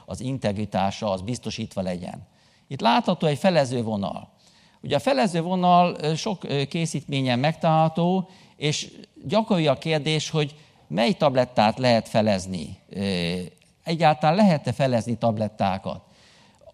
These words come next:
A f-, lényeg az, hogy egy készítmény abban az esetben felezhető, ha a hatóanyagleadás mechanizmusát nem befolyásoljuk vele. Tehát például egy orális ozmotikus rendszer, ami ugye egy luk volt rajta,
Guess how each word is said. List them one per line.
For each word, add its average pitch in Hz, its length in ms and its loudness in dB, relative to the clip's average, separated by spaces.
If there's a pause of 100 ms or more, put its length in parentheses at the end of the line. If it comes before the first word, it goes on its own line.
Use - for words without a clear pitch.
(120)
A 135 140 2
f-, - 140 -8 (220)
lényeg 202 560 0
az, 165 340 0
hogy 139 160 -2
egy 127 160 -2
készítmény 185 600 -2
abban 190 280 0
az 156 80 -2
esetben 147 340 -2
felezhető, 135 800 -2 (160)
ha 107 100 -4
a 110 140 4
hatóanyagleadás 127 960 0
mechanizmusát 123 920 0 (140)
nem 123 280 0
befolyásoljuk 101 800 -2
vele. 76 300 -10 (480)
Tehát 135 180 2
például 190 520 6
egy 143 160 2
orális 165 380 2
ozmotikus 143 540 -6
rendszer, 101 500 0
ami 170 200 -2
ugye 175 200 -2
egy 165 160 0
luk 190 220 -4
volt 120 240 -4
rajta, 107 440 0